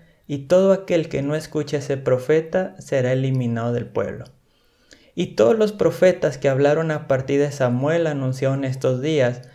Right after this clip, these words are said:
'Ustedes son herederos de los profetas y de la alianza que Dios estableció con sus padres cuando le dijo a Abraham:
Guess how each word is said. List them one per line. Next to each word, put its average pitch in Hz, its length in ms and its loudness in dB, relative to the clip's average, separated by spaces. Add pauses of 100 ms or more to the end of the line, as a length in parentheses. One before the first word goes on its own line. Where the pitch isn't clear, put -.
(260)
'Ustedes 147 440 0
son 151 260 -4
herederos 143 640 2
de 160 80 0
los 143 220 -2
profetas 156 760 -2
y 127 80 -2
de 120 100 -2
la 123 140 0
alianza 131 500 -2
que 127 140 -2
Dios 127 240 2
estableció 123 720 -2
con 127 160 -4
sus 123 220 -8
padres 165 440 0
cuando 131 360 -2
le 120 160 0
dijo 120 300 -2
a 120 60 2
Abraham: 156 400 0